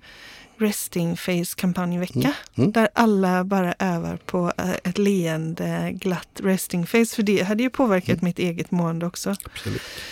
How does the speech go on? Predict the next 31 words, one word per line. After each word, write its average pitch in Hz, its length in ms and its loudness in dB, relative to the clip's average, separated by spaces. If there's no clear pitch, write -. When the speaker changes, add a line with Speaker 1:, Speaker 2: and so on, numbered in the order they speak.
Speaker 1:
Okej, 233 300 2
vi 240 140 6
har 262 80 8
inte 262 140 4
kommit 214 300 4
någonstans 165 600 4
Speaker 2:
Jo, 180 60 12
Speaker 1:
vad 226 60 10
Speaker 2:
men 233 100 10
det 254 60 10
Speaker 1:
gäller 226 180 10
Speaker 2:
tycker 156 160 4
jag. 120 100 10
Speaker 1:
ilska, 143 140 8
Speaker 2:
Ja, 180 80 10
men 190 100 10
jag, 196 60 10
Speaker 1:
ilska, 202 120 0
Speaker 2:
jag 196 140 8
Speaker 1:
eller? 202 100 8
Speaker 2:
tänker 190 220 6
så 170 120 2
här, 120 140 4
men, 135 340 0
eh, 139 260 2
jag 135 180 2
vill 131 140 0
säga 127 180 0
så 127 60 0
här, 117 80 2
att 110 60 -4